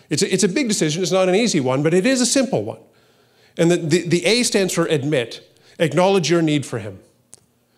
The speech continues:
Without God, your future is empty guesswork. And you may come to the end of your life one day and go, "Afraid I missed it."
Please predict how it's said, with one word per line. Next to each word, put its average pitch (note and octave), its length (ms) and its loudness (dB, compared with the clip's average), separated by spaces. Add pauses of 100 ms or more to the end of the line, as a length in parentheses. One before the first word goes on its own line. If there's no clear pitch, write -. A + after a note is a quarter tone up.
(220)
Without F3 520 0
God, A#2 480 0 (920)
your D#3+ 480 2
future C3 680 0 (1300)
is D3 180 -2
empty E3 340 -2
guesswork. D3 560 -6 (1400)
And D#3 140 0
you E3 80 4
may F#3 140 2
come F#3 220 0
to F3+ 100 -2
the F3 100 0
end E3+ 120 0
of D#3+ 40 -2
your D#3+ 80 2
life E3 240 0
one D3 120 0
day C3+ 120 0
and B2 80 -2
go, B2+ 260 -6 (1600)
"Afraid D#3+ 260 -2
I C3 60 -2
missed E3+ 300 -2
it." - 100 -14